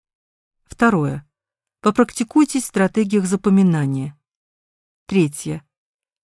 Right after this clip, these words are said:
Поработайте над спеллингом. Четвёртое.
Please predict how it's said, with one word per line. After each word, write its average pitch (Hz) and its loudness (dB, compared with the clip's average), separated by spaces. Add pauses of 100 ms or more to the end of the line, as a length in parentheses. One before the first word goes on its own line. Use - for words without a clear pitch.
(120)
Поработайте 202 2
над 202 2
спеллингом. 143 -2 (1080)
Четвёртое. 160 -2